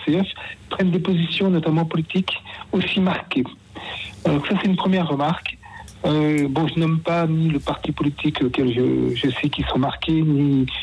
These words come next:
ni le journaliste en question. Ensuite, une deuxième remarque qui est, euh,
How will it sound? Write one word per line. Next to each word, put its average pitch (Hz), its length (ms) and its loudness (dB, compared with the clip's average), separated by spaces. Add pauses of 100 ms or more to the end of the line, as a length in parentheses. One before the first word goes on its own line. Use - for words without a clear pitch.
(200)
ni 143 340 2 (560)
le 165 120 2
journaliste 151 380 0
en 127 60 -2
question. 226 380 -2 (760)
Ensuite, 196 520 0
une 185 100 2
deuxième 220 320 2
remarque 175 340 0 (200)
qui 202 80 2
est, 226 320 2
euh, 170 400 2